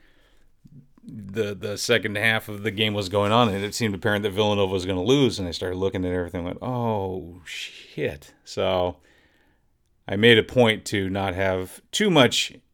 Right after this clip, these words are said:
weighted one way on it, and when you know this would be the year that Villanova takes home the prize, it would seem to be accurate, but that's the qu-, <laughs> the kind of way my luck runs on it.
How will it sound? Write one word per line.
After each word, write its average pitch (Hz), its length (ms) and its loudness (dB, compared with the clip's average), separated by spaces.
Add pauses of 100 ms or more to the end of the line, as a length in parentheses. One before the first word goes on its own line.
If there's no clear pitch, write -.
(640)
weighted 107 420 2
one 95 300 -4
way 95 320 0
on 90 260 -6
it, 95 260 -6
and 90 480 -10 (680)
when 107 180 0
you 107 100 4
know 101 180 6
this 98 200 -2
would 90 100 -8
be 95 120 -2
the 92 120 -2
year 92 400 0
that 87 580 -4 (1200)
Villanova 92 760 0 (1000)
takes - 260 -8
home 107 300 2
the 85 60 -6
prize, 90 500 -8 (160)
it - 60 -10
would 90 100 -10
seem 95 200 -6
to 87 80 -6
be 90 180 -4
accurate, 87 460 -4
but 90 80 -12
that's 107 300 0 (160)
the 110 160 -6
qu-, - 260 -10 (220)
<laughs> - 260 -20
the - 80 -6
kind 113 260 -4
of 104 60 -4
way 104 120 -2
my 98 140 -4
luck 95 300 -2
runs 95 260 -8
on 90 140 -2
it. 92 100 -10